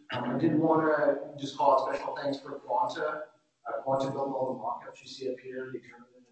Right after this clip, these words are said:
just over a week, so it's, um, pretty good effort by them. I appreciate their help, um, as well as the Pittsburgh team, uh, John, Michael,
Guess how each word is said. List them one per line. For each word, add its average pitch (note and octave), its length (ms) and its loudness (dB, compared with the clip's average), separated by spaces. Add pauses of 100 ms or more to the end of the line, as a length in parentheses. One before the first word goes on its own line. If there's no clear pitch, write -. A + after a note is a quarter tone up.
(280)
just - 220 -16
over A#2 160 -4
a - 160 -4
week, B2+ 300 -6
so A2 380 -10
it's, - 380 -14
um, G#2 220 -20 (260)
pretty A#3 140 -12
good A3+ 100 -10
effort A3+ 320 -14
by - 160 -20
them. - 160 -20
I - 320 -20 (160)
appreciate - 320 -20
their - 180 -14
help, D3 440 -2 (460)
um, A#2 380 -2
as - 100 -6
well - 160 0
as A#2+ 120 0
the - 60 -6
Pittsburgh - 280 -6
team, B2 500 -4 (140)
uh, - 160 -16
John, A2+ 320 0
Michael, G#2 600 -6